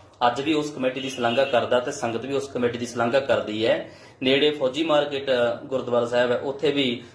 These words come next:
ਤਕਰੀਬਨ ਦਸ ਸਾਲ ਹੋ ਗਏ ਗ੍ਰੰਥੀ ਸਿੰਘ ਨੂੰ ਉੱਥੇ ਆਏ ਹੋਇਆਂ ਨੂੰ, ਉਹ ਵੀ ਉੱਥੋਂ ਦੀ ਕਮੇਟੀ ਬਹੁਤ ਚੰਗੀ ਹੈ, ਸੰਗਤ ਸ਼ਲਾਘਾ ਕਰਦੀ ਹੈ। ਜੋ ਸਹੀ ਹੈ ਉਹਨੂੰ ਸਹੀ ਕਿਹਾ ਜਾਂਦਾ ਹੈ। ਜਿਹੜਾ ਗਲਤ ਹੈ,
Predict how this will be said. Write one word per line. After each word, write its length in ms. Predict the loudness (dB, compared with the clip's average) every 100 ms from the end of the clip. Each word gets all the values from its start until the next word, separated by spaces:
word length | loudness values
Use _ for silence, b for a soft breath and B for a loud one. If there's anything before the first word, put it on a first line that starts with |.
| B
ਤਕਰੀਬਨ 400 | -4 0 2 4
ਦਸ 240 | 4 2 2
ਸਾਲ 200 | 2 2
ਹੋ 100 | -2
ਗਏ 100 | -4
ਗ੍ਰੰਥੀ 340 | -4 -4 -6
ਸਿੰਘ 240 | -6 -4
ਨੂੰ 80 | -4
ਉੱਥੇ 180 | -2 2
ਆਏ 140 | 2
ਹੋਇਆਂ 240 | 2 0 -2
ਨੂੰ, 180 | -4 -8 B B B
ਉਹ 140 | -2 2
ਵੀ 80 | 2
ਉੱਥੋਂ 240 | 2 0
ਦੀ 80 | 0
ਕਮੇਟੀ 320 | 2 2 2
ਬਹੁਤ 240 | 2 2
ਚੰਗੀ 200 | 0 0
ਹੈ, 40 | 0
ਸੰਗਤ 340 | 0 0 0
ਸ਼ਲਾਘਾ 280 | 0 2 2
ਕਰਦੀ 400 | 2 2 2 -4
ਹੈ। 60 | -6 B B
ਜੋ 140 | 0 2
ਸਹੀ 460 | 4 2 2 0
ਹੈ 180 | 0 -2
ਉਹਨੂੰ 200 | -4 -4
ਸਹੀ 260 | -2 -2 -2
ਕਿਹਾ 280 | 2 2 4
ਜਾਂਦਾ 340 | 2 -2 -8
ਹੈ। 140 | -14 -20 -20 -20 _ _ -20 -20 -20 -20 -20 -16 -2
ਜਿਹੜਾ 200 | 2 2
ਗਲਤ 320 | 2 2 0 -2
ਹੈ, 480 | -2 -2 -4 -12